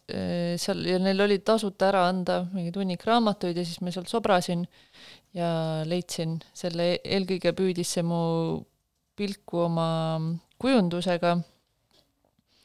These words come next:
Äh, ja nüüd umbes kümme aastat hiljem <laughs> võtsin ma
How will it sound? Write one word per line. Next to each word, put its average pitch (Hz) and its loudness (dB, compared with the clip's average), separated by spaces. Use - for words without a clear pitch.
Äh, 175 0
ja 185 -2
nüüd 190 0
umbes 180 2
kümme 220 6
aastat 180 2
hiljem 185 6
<laughs> - -8
võtsin 175 2
ma 165 4